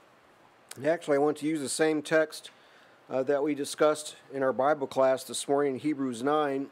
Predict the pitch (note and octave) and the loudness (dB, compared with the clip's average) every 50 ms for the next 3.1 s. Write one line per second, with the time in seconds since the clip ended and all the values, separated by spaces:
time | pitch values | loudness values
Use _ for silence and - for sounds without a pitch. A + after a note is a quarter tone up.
0 | _ _ _ - F#3 F#3 D#3+ C3+ C#3 C#3+ D3 C#3+ C3 - - D3 C#3+ C#3+ C#3+ C#3 | _ _ _ -4 -2 -2 0 -2 0 0 0 0 0 2 2 2 2 4 2 2
1 | C3+ B2+ - C3 A#2+ C3+ - - - - B2 C#3+ D3+ C#3 C3+ B2 A#2+ D3+ D#3+ E3 | 2 2 0 -2 -2 -2 -4 -8 -18 -2 0 2 2 2 0 -2 2 4 4 4
2 | E3 D#3 - C#3+ A#2+ A#2 C3+ C3 B2+ - - - D3+ D3+ C#3+ - E3 E3 D#3 - | 4 2 -2 -4 2 4 4 4 2 0 0 2 2 2 2 0 -2 -2 -2 -6
3 | - - | -12 -14